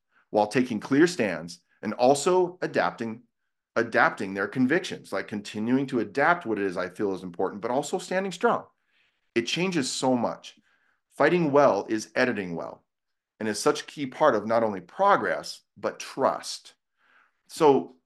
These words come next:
let's not stop fighting for important things, but let's begin to fight well. And that is my aspiration.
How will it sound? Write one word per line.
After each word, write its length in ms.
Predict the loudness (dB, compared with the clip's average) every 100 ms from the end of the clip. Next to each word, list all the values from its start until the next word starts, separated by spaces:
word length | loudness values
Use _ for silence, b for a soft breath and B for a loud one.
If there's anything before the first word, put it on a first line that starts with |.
| -10
let's 400 | 2 2 2 -4
not 280 | -2 -2 -4
stop 380 | -2 0 0
fighting 500 | -4 -8 0 2 2
for 180 | 2 2
important 500 | 2 4 4 4 -6
things, 540 | -2 -2 -2 -8 -18 _ _ _ _ _ _
but 160 | -8 0
let's 140 | 0
begin 280 | -2 -4 -2
to 100 | -2
fight 420 | -8 -8 -4 -4 -4
well. 380 | -6 -8 -12 _ _
And 180 | -8 0
that 320 | 2 2 0
is 120 | -6
my 160 | -2 -2
aspiration. 840 | -2 -4 -6 -4 -4 -4 -8 -10